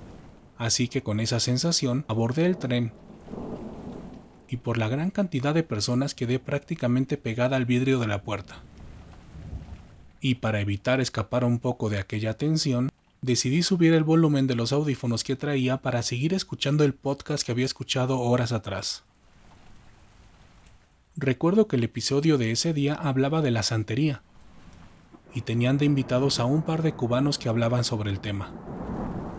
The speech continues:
En ese momento, uno de los invitados comenzó a hablar sobre las entidades que visitan a las personas por las noches,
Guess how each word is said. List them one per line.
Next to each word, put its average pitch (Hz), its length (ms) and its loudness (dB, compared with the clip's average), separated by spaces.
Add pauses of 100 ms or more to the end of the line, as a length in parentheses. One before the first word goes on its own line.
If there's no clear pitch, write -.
(880)
En 110 220 2
ese 113 180 2
momento, 143 560 2 (600)
uno 185 200 4
de 196 80 6
los 139 180 2
invitados 127 460 0
comenzó 113 400 -2
a 131 40 2
hablar 139 220 2
sobre 135 240 2
las 110 240 0
entidades 123 540 0
que 131 100 2
visitan 127 460 0
a - 20 0
las 110 140 -2
personas 123 480 0
por 117 200 -6
las 107 140 -2
noches, - 480 -2